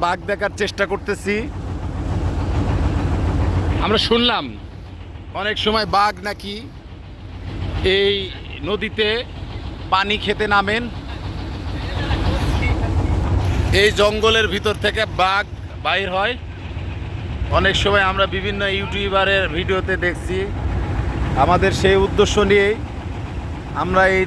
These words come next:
জঙ্গলের গহীনে ঢুকতেছি। আসলে অসাধারণ সুন্দর একটা মুহূর্ত।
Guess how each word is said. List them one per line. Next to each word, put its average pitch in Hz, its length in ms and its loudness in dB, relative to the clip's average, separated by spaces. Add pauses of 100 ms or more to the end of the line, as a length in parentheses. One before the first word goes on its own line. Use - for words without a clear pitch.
জঙ্গলের 185 540 2 (140)
গহীনে 190 420 0
ঢুকতেছি। 180 500 -2 (1400)
আসলে 226 280 4 (160)
অসাধারণ 208 640 2 (140)
সুন্দর 196 360 -2
একটা 190 160 -2 (100)
মুহূর্ত। 175 320 -2